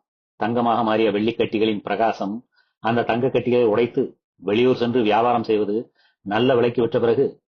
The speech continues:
பெரிய குபேரனாவது, குபேரனானதும் உள்ளூர் பெரியவண்ணையை ஏளனம் செய்வது, இந்த கனவுகளில் புரண்டு கொண்டிருந்தார். தங்கத்தை வியாபாரம் செய்ய போன இடத்தில் போலீஸ்காரர் கையில் சிக்கிவிட்டதாக வந்த ஒரு பயங்கர கனவால்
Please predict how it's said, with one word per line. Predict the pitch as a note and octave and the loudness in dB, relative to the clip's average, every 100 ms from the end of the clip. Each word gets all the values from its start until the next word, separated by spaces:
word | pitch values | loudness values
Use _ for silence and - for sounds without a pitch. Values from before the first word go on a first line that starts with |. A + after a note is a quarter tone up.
| _ | _
பெரிய | G2+ A2+ C3+ | 0 2 2
குபேரனாவது, | A#2+ A2 C3 B2 A2 G2+ G2 A2+ - _ _ _ - | 2 2 2 2 0 -2 -2 -6 -10 _ _ _ -2
குபேரனானதும் | G#2 B2+ B2+ A#2+ A#2+ A#2+ C#3 G3 _ _ _ | 2 4 4 2 2 0 -2 -6 _ _ _
உள்ளூர் | G#2 A#2+ C#3+ C3+ | -2 2 2 2
பெரியவண்ணையை | - B2 C#3 B2+ A#2+ A2+ | 2 2 2 2 2 2
ஏளனம் | A2+ B2+ A#2+ | 4 2 2
செய்வது, | A2+ G#2+ G#2 A2 D3 _ _ _ | 0 2 2 -2 -4 _ _ _
இந்த | B2 B2+ | -2 0
கனவுகளில் | A#2 C3+ C#3 B2+ A2+ | 2 2 2 2 0
புரண்டு | B2 C3+ D#3 | -2 0 2
கொண்டிருந்தார். | C3+ B2 A#2 A2 G2+ F#2+ _ _ _ _ - | 2 2 0 0 -2 -2 _ _ _ _ -4
தங்கத்தை | A2+ B2 - A#2+ | -2 0 2 2
வியாபாரம் | A2+ C3 C3+ B2+ | 2 2 2 2
செய்ய | B2 A#2+ | 0 0
போன | A#2+ A#2 | 0 0
இடத்தில் | A#2 - B2 - _ _ _ | 0 -2 -4 -6 _ _ _
போலீஸ்காரர் | G2+ B2+ C3+ - C3 B2+ | -2 0 0 0 2 2
கையில் | B2+ B2 B2 | 2 2 -2
சிக்கிவிட்டதாக | B2 C3 A#2+ A#2+ A#2+ A#2 | -2 -2 -2 0 0 0
வந்த | A#2+ A#2 | 0 2
ஒரு | A#2 G2+ | 2 2
பயங்கர | G2+ B2+ C#3 B2 | 0 2 0 0
கனவால் | A2+ G#2+ A#2 - | 0 0 0 -2